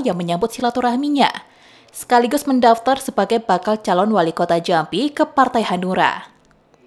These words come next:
Safari politik ini menurut Har bukanlah tindakan gegabah yang dirinya lakukan. Semua telah difikirkan dan diatur strateginya, karena politik adalah momen yang harus dimanfaatkan dengan sebaiknya.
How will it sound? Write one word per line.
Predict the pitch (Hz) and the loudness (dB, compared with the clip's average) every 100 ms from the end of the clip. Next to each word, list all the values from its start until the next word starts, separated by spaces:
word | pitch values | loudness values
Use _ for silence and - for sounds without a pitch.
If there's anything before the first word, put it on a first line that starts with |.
| _ _ - - _ - _ _ | _ _ -20 -20 _ -20 _ _
Safari | - 240 240 262 | 2 4 6 4
politik | 294 269 269 269 277 | 6 4 4 0 -4
ini | 254 247 269 | -2 0 0
menurut | 285 247 240 233 233 | 0 2 4 2 2
Har | 190 185 294 | 2 2 0
bukanlah | 294 208 180 185 | -2 -2 0 0
tindakan | 208 190 170 196 | -2 -2 -2 -2
gegabah | 196 180 175 156 165 233 - | -4 -2 -2 0 0 0 -2
yang | 160 | -4
dirinya | 165 170 190 202 | -2 -4 -2 -2
lakukan. | 180 262 262 220 170 - _ _ _ _ | -2 -4 0 -2 -2 -14 _ _ _ _
Semua | - 220 240 262 | -4 0 4 4
telah | 262 262 | 4 2
difikirkan | 247 262 254 247 247 269 269 247 | 0 -4 -2 -2 0 0 2 2
dan | 226 | 2
diatur | 214 - 208 202 240 233 | 2 0 0 -2 -4 -6
strateginya, | - 185 180 170 190 180 156 143 - _ _ _ - | -4 -2 -2 -6 -6 0 0 0 -8 _ _ _ -2
karena | 247 254 277 | 2 2 2
politik | 269 247 254 277 233 | 2 2 0 2 2
adalah | 226 247 240 | 4 2 2
momen | 226 220 254 247 | 2 2 2 2
yang | 220 | 0
harus | 220 202 226 | -2 -2 -2
dimanfaatkan | 208 196 180 170 185 - 226 | -4 -4 -2 0 0 0 -4
dengan | - 233 | -2 -6
sebaiknya. | 226 226 208 165 - 170 - | -6 -4 -2 -2 -4 -6 -6